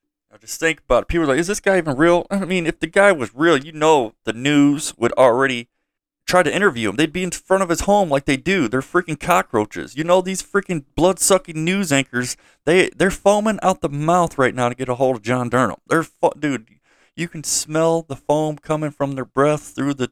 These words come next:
T V when they're on there lying about other shit that they wanna get to John Durham so bad. So they can twist and spread the freaking information the wrong way like they always been doing for the last thirty years.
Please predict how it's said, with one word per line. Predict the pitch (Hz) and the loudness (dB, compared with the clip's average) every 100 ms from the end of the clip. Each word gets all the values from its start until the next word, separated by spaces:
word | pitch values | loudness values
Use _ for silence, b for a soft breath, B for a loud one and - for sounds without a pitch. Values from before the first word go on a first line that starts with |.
| - | -8
T | 151 147 | -14 -8
V | 139 160 | -4 -2
when | 151 127 | -2 -4
they're | 127 | -2
on | 139 143 | -2 -2
there | 131 | -4
lying | 110 120 147 151 143 | -4 -4 -2 -2 0
about | 139 127 | 0 2
other | 135 131 | 2 0
shit | 117 - 135 156 147 - | -6 -14 -2 0 0 -2
that | 127 | -4
they | 127 | -2
wanna | 135 135 | -4 -4
get | - 143 - | -6 -6 -8
to | |
John | 120 131 131 | -6 -4 -2
Durham | 127 131 110 | 0 -2 -2
so | - 135 | -2 -2
bad. | 127 131 113 92 _ _ | 2 2 2 -4 _ _
So | - 120 | -6 0
they | 135 | 0
can | 139 110 | -2 -10
twist | - 151 147 143 - | -4 2 2 2 -4
and | 120 | -4
spread | - - 143 143 135 | -4 0 0 0 -2
the | 113 _ _ | -10 _ _
freaking | 156 147 139 135 | -2 -2 -8 -8
information | 139 135 127 135 135 143 | -10 -12 -8 -8 -8 -10
the | 131 | -10
wrong | 107 123 131 127 | -2 0 0 -2
way | 123 135 135 | 0 2 2
like | 110 120 | 0 -4
they | - 131 | -2 -2
always | 127 131 123 113 | 2 2 0 -6
been | - 117 | -10 -6
doing | 104 110 101 | -2 -2 -2
for | - | -4
the | 101 | -2
last | 123 117 - | 0 -2 -4
thirty | 143 143 139 | -2 0 0
years. | 135 143 123 85 - | 2 2 2 -4 -10